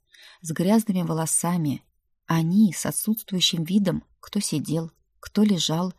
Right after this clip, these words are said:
на соломенных подстилках. Не девушки, а банши. Помимо цепей, я заметила на них красные браслеты, предназначение которых оставалось для меня загадкой.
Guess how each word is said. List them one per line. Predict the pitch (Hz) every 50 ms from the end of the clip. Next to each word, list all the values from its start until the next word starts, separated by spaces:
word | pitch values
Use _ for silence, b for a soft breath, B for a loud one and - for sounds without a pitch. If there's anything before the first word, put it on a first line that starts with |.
| b b -
на | 208 147
соломенных | - - 143 143 156 165 170 165 160 156 -
подстилках. | - - - - - - - - - 190 - - - 147 - _ _ _ _ _ _ _ _ _
Не | - 175 175 175 165
девушки, | 165 151 165 208 247 254 233 190 - - - - - 151 151 - _ _ _ _ _ _ _
а | - 147
банши. | 151 - - 190 208 214 196 165 - - - - - - - _ _ _ _ _ _ _ _ _ _ _ _ _ _ _ _ _ _ _ _ _ _ -
Помимо | - 208 226 262 285 285 269 247
цепей, | - - 240 226 - - 294 285 208 - - _ _ _
я | - - 175
заметила | 180 185 180 202 226 226 - 214 190 180
на | 180 175 180
них | 180 190 220 254 254 - _
красные | - 175 190 185 - - 185 180
браслеты, | 160 - 202 190 - - 214 196 156 - - 143 135 139 - _ _ _ _
предназначение | - - 143 - 147 151 - - 160 156 - - 175 170 160 156
которых | - - 151 - - - 220 254 240 170 - _ -
оставалось | - - - - 151 147 165 185 190 175 160
для | - - 151
меня | 147 147 151 160 160
загадкой. | 156 - 156 143 - - - - - - - 139 139